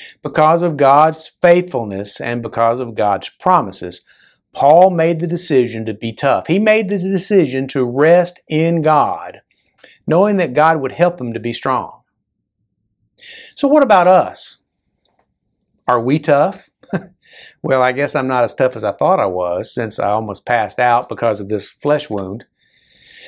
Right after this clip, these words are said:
Toughness, however, is not measured by our initial reaction to an event. It is what we do after the initial shock wears off that counts.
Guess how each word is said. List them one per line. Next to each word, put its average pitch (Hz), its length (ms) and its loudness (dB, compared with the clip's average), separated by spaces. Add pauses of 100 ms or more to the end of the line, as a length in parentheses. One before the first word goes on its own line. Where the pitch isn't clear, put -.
(220)
Toughness, 254 480 2
however, 156 680 4
is 139 280 0
not 156 420 2
measured 151 560 4
by 123 280 4
our 127 280 4
initial 170 760 2
reaction 151 680 0
to 123 120 0
an 117 80 -2
event. 110 420 -8 (920)
It 147 140 0
is 135 140 -2
what 196 280 0
we 165 100 2
do 147 380 -2
after 185 400 0
the 147 180 0
initial 139 460 -2
shock 151 440 0
wears 120 300 -2
off 135 380 2
that - 160 -12
counts. - 560 -10